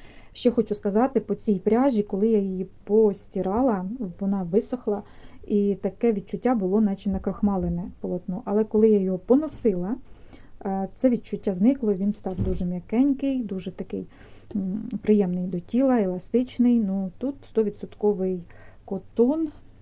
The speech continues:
до того ж він не мерсеризований, він м'якенький, класний, насправді дуже класний, я задоволена. На цьому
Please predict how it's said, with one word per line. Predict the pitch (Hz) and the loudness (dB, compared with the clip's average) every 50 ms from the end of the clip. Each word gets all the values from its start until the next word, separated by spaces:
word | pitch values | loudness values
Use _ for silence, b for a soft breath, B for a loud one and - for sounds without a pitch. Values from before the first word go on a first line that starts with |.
| - - | -12 -8
до | 226 202 196 | -6 -4 -4
того | 180 - - 240 254 226 190 196 | -2 2 4 6 6 6 4 2
ж | 185 - - 196 | 0 -2 -4 0
він | 180 208 226 233 233 233 B B B B B B - | 2 4 6 6 4 2 B B B B B B 0
не | 208 190 202 214 214 196 185 | 2 4 4 4 4 2 2
мерсеризований, | 180 185 185 185 - - - - 196 190 196 190 185 180 196 220 277 330 330 254 208 196 185 180 185 180 175 175 - - - - b b b b b b - - | 0 -2 -4 -6 -8 -8 -6 -4 -2 -2 -2 -2 -2 0 2 2 2 2 2 2 2 0 0 -2 -4 -4 -6 -8 -12 -16 -20 -18 b b b b b b -2 2
він | 202 202 196 | 2 4 4
м'якенький, | 180 175 180 180 175 - - 220 247 277 285 269 247 - 208 190 | 2 0 -2 -4 -6 -4 0 4 6 6 6 6 6 4 0 -2
класний, | - - - 185 180 170 165 - - 180 196 | -2 -4 -4 -4 -4 -4 -6 -8 -8 -8 -6
насправді | 214 190 180 - - - 240 262 233 202 | -6 -8 -8 -6 -4 -2 -2 -2 -2 -4
дуже | 190 - 196 - 190 | -6 -8 -10 -12 -12
класний, | - - - - - - 208 254 - - | -12 -12 -12 -12 -12 -12 -14 -14 -12 -6
я | 208 196 208 208 | -4 -2 -2 -2
задоволена. | 185 180 175 180 180 175 - - - - - 202 B B B B B B B B B B B B B B B B B - - - - - - - - - - - B B B B B B B | -4 -4 -6 -8 -8 -8 -8 -8 -8 -8 -10 -12 B B B B B B B B B B B B B B B B B -20 -20 -20 -20 -20 -20 -20 -20 -20 -20 -20 B B B B B B B
На | - 220 240 | 6 6 6
цьому | 247 - - 220 190 185 180 185 202 | 6 6 4 4 4 4 2 2 0